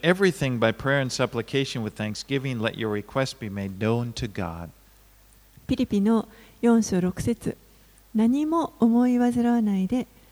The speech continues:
Speaker 2: あらゆる場合に感謝を持って捧げる祈りと願いによって、あなた方の願い事を神に知っていただきなさい。
Speaker 1: Imagine a life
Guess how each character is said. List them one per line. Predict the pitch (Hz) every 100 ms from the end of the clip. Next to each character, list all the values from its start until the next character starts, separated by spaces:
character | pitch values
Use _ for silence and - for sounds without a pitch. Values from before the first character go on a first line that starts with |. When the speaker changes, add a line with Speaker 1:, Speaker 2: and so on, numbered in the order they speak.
| _ _ -
Speaker 2:
あ | 214
ら | 285
ゆ | 339
る | 339
場 | 220 202 190
合 |
に | 185 180 175 - - _ _
感 | - 240 233
謝 | 202 180
を |
持 | 214
っ |
て | 233 190
捧 | 202 202 220
げ | 214
る | 208 -
祈 | 202 220
り | 262
と | - 202
願 | 190 226 269
い | 240
に | 180
よ | 165
っ |
て、 | - 165 156 - - - -
あ | 202
な | 208
た | 208
方 | 214 214 190
の | 185
願 | 185 202 208
い |
事 | 202 208 214 269
を | - -
神 | 233 233
に | 196 233 -
知 | -
っ |
て | - -
い | 214
た | 208
だ | 208
き | 208
な | 180 170
さ | -
い。 | 160
Speaker 1:
Imagine | 170 240 269 185 131 107 104 - _ _ _
a | -
life | 123 113 110 101 95 - - -